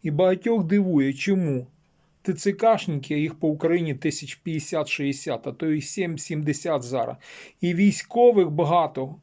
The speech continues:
в Україні, які сидять в тилу, перекладають оборону України на плечі хворих, голодних, немічних, старих українців, цивільних громадян. Моя суб'єктивна думка у журналістів, журналіста українського, та й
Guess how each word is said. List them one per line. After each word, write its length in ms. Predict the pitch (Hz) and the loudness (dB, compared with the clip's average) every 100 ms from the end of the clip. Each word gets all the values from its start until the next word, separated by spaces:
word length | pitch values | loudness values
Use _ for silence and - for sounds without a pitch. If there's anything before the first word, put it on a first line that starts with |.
| _ | _
в 80 | - | -4
Україні, 520 | 151 151 170 175 175 | -2 0 0 2 0
які 200 | 156 131 | -2 -4
сидять 380 | 180 165 151 156 | -6 -4 -4 -4
в 20 | |
тилу, 380 | - 170 175 208 - - _ _ | -2 -2 0 -2 -4 -16 _ _
перекладають 840 | 185 175 180 196 170 196 160 143 | 0 2 2 2 4 4 2 0
оборону 540 | 156 151 165 160 147 | 0 2 2 2 0
України 480 | 135 151 165 208 214 | -2 -2 0 0 0
на 120 | 151 | -2
плечі 420 | 131 165 165 143 147 | -4 -2 -2 -2 -6
хворих, 560 | - 170 190 196 190 - | -4 2 4 4 -2 -10
голодних, 680 | - 156 160 180 185 170 - - - _ | -2 2 4 2 0 -4 -8 -20 -20 _
немічних, 760 | 156 170 170 180 202 156 127 - | 0 2 2 0 -2 -6 -10 -14
старих 600 | - - 165 165 185 - | -16 -2 0 2 0 -2
українців, 640 | 170 147 156 147 127 104 - - | -8 -2 -2 0 -4 -6 -14 -10
цивільних 460 | - 135 170 185 | -4 -2 -2 -2
громадян. 520 | 139 156 135 120 - - _ _ - - - | -4 -4 -6 -8 -10 -14 _ _ -20 -20 -6
Моя 360 | 151 165 214 | -2 2 2
суб'єктивна 640 | 247 196 151 131 160 170 147 | 0 -4 -4 -4 -4 -2 -2
думка 340 | 131 139 139 | -2 -2 -2
у 60 | 131 | -4
журналістів, 760 | 143 139 143 139 127 - - _ - | -4 -4 -4 -4 -8 -12 -20 _ -6
журналіста 680 | 151 160 165 160 143 - 127 | -2 -2 -2 -2 -4 -6 -8
українського, 580 | 123 143 131 - 151 - | -8 -10 -10 -12 -16 -4
та 200 | 233 240 | 0 0
й 160 | 226 | -2